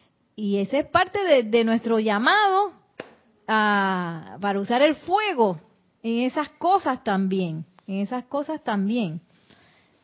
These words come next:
Y por qué no, también invocar a, a la llama de la resurrección para que resucite el bien de ese hogar, el bien de ese elemental,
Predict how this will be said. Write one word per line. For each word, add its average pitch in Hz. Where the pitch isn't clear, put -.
Y 226
por 208
qué 254
no, 302
también 214
invocar 311
a, 196
a 185
la 185
llama 214
de 285
la 269
resurrección 220
para 269
que 233
resucite 220
el 294
bien 320
de 277
ese 262
hogar, 240
el 220
bien 294
de 277
ese 262
elemental, 208